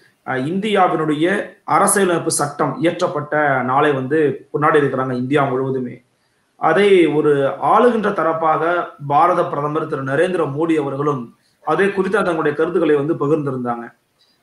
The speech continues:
அதுல வந்து பாத்தீங்கன்னா, இன்னைக்கு முக்கியமான நாளிதழ்களை வெளியிட்டிருக்கக்கூடிய செய்தி, அவர் என்ன பேசியிருந்தார் அப்படின்னு பாத்தீங்கன்னா, ஒரே நாடு ஒரே தேர்தல் முறையை நோக்கி நம்முடைய பாரத திருநாடு நகர வேண்டும்,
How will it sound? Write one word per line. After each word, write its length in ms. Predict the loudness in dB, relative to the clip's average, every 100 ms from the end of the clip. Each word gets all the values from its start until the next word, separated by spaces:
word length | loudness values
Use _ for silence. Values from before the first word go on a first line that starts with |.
| _
அதுல 240 | 0 4 4
வந்து 120 | 4
பாத்தீங்கன்னா, 360 | 2 2 2 0
இன்னைக்கு 480 | 0 0 0 0 0
முக்கியமான 680 | -4 -4 0 2 2 4
நாளிதழ்களை 400 | 4 2 2 2
வெளியிட்டிருக்கக்கூடிய 420 | 0 -2 -6 -4 -4
செய்தி, 380 | -4 -4 0
அவர் 140 | 0 0
என்ன 160 | -4
பேசியிருந்தார் 460 | -4 -2 -2 -2 -2
அப்படின்னு 180 | -4 -6
பாத்தீங்கன்னா, 640 | -8 -8 -8 -2 -2 -2 -6 -16 _ _ _
ஒரே 340 | 0 6 6 6
நாடு 440 | 6 6 6 6
ஒரே 280 | 4 4 4
தேர்தல் 360 | 2 0 2 0
முறையை 260 | 0 -2
நோக்கி 680 | -2 -6 -6 -4 -4 -4 -10 _
நம்முடைய 400 | -10 -4 -2 0
பாரத 340 | 4 4 4
திருநாடு 680 | 0 -2 0 2 2 2 0
நகர 340 | -2 0 2
வேண்டும், 380 | 0 -4 -8 -12